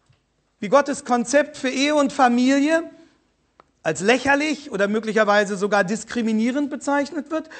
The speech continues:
Tut dir das weh? Oder nimmst du das einfach so zur Kenntnis?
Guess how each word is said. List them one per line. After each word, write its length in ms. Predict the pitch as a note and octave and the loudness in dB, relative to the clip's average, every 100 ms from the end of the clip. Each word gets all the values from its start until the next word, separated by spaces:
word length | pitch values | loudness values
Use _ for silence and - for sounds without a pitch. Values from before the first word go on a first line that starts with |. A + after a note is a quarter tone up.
| - - | -18 0
Tut 260 | E4+ F4+ | 2 4
dir 120 | E4 | 2
das 280 | D#4 C4 - | 4 2 2
weh? 360 | C4 D#4 E4 D4+ - - _ _ _ _ _ _ A3 G#3 _ _ _ _ _ _ _ _ - | 2 2 0 -4 -10 -20 _ _ _ _ _ _ _ _ _ _ _ _ _ _ _ _ -6
Oder 140 | F#3 | -2
nimmst 200 | A#3 A#3+ | -2 -4
du 40 | |
das 100 | A#3+ | -4
einfach 200 | A3+ G3+ | -4 -6
so 100 | F#3 | -14
zur 140 | - F3+ | -20 -16
Kenntnis? 420 | G3 F#3 C3+ | -14 -14 -20